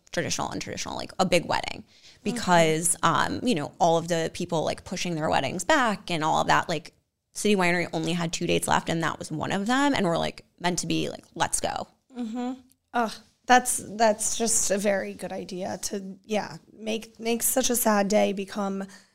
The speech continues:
Speaker 2: you know, a different meaning so you can remember that instead on that day. Um, you mentioned big wedding, did you say? How many guests are we expecting?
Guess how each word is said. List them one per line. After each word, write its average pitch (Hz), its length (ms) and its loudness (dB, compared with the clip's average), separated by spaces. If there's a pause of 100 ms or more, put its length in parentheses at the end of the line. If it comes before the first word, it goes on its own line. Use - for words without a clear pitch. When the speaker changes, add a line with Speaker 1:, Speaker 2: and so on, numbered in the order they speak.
(120)
Speaker 2:
you 240 80 4
know, 202 160 6
a 208 40 -2
different 214 320 0
meaning 202 380 2
so 190 220 -2
you 196 200 -6
can 196 240 -4
remember 190 460 -2
that 180 240 -2
instead 185 460 -2
on 190 100 -8
that 175 180 -6
day. 196 340 -4 (720)
Um, 233 380 8 (340)
you 254 160 6
mentioned 262 540 6 (460)
big 226 200 6
wedding, 320 380 4
did 320 180 -2
you 330 80 4
say? 330 260 2
How 269 240 0
many 277 160 4
guests 233 300 2
are 220 60 0
we 233 100 2
expecting? 262 540 -6